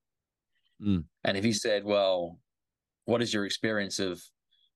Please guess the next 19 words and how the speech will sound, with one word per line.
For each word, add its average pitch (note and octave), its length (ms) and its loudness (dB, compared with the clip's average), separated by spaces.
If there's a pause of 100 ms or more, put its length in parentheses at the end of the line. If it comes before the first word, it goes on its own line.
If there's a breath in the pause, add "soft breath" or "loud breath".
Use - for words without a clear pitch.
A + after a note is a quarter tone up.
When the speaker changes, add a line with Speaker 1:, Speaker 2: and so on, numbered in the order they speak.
(260)
Speaker 2:
being G2+ 200 0
away G2 320 2
on F2+ 100 -4
a E2+ 40 -2
trip G2 360 -4
and E2 300 -6 (260)
having F#2+ 240 -2
your F#2 100 0
wife G2 240 0
and E2+ 120 -6
kids G#2 240 -2
at F2+ 120 0
home E2 440 -4 (640)
on F#2+ 160 2
a D#2+ 120 -2 (280)
eight G2+ 140 0
acre F2+ 260 -4
property F2+ 560 -2
and, D#2 160 -8